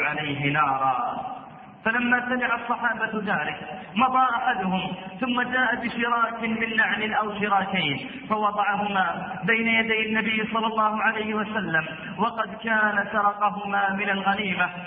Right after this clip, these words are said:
فقال صلى الله عليه وسلم: "شراك من نار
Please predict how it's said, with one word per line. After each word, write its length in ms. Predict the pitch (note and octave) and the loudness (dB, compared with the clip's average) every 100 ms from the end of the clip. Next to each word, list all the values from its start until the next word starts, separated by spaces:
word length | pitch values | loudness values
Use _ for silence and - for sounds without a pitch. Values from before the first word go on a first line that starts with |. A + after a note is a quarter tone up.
| F3+ | -6
فقال 400 | A#3 G#3 A3 G#3 G#3+ | -2 0 0 0 -4
صلى 140 | G#3+ | -4
الله 340 | G3+ G#3 G3 F#3+ | 0 2 2 2
عليه 300 | G3 G3 F#3+ | 0 0 0
وسلم: 480 | F#3+ F#3+ F#3+ D#3+ D3+ - - - | 0 0 -2 -2 -4 -6 -10 -4
"شراك 440 | G#3+ A3 A#3+ B3+ B3 C4 A#3+ G#3+ G#3+ | 0 4 2 2 -2 -2 0 -2 0
من 260 | G#3+ G3 | 2 2
نار 580 | F#3 F#3+ E3 D3 - - | 4 4 4 2 0 -2